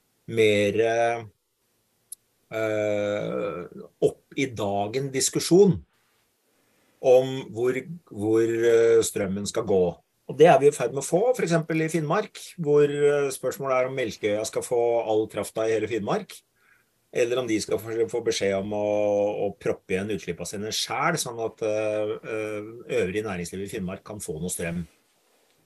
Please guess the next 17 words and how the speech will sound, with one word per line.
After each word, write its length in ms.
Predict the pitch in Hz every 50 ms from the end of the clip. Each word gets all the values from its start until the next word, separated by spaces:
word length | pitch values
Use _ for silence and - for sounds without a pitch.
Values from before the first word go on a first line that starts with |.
| _ _ _ _ _ _ _ -
Eh, 220 | - 120 117 113 113
det 380 | 110 107 101 127 127 143 160 170
er, 560 | - - 120 117 117 117 120 120 120 117 120 117 120
og 80 | 117 117
sånn 220 | 143 147 147 147
vil 100 | 139 135
det 80 | 131 123
bli 120 | 117 110 -
på 80 | 123
Herøya, 600 | 107 110 117 110 107 101 95 92 92 92 98 95 98
og, 1000 | 98 98 101 101 98 98 98 98 98 98 98 95 95 98 101 98 98 101 98 98 98 98 101 101
og 40 | 98
sånn 180 | 113 113 107 110
vil 220 | 107 107 101 101 107
det 80 | 107
bli 200 | 101 101 98 95 98
en 140 | 98 98 107